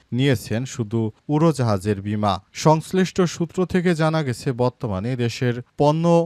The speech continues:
আমদানির ক্ষেত্রে বিমা কোম্পানিগুলো দুই ধরনের পলিসি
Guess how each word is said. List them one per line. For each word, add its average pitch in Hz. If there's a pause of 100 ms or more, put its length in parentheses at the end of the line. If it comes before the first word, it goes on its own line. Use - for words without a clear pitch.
(180)
আমদানির 156
ক্ষেত্রে 120
বিমা 117
কোম্পানিগুলো 120
দুই 127
ধরনের 139
পলিসি 127